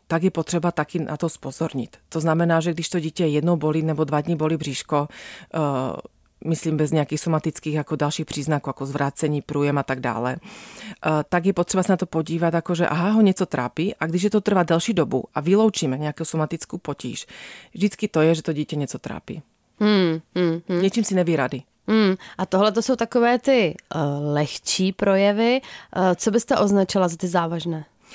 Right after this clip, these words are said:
Speaker 1: Eh, já bych se nejdřív možná říkala, eh, co se vlastně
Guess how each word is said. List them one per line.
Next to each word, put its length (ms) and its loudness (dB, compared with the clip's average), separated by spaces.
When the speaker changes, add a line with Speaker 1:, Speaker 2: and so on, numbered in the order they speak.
Speaker 1:
Eh, 200 -2
já 120 2
bych 140 -2
se 180 -2
nejdřív 460 4
možná 320 6
říkala, 440 -6
eh, 40 -6
co 140 -6
se 140 0
vlastně 480 0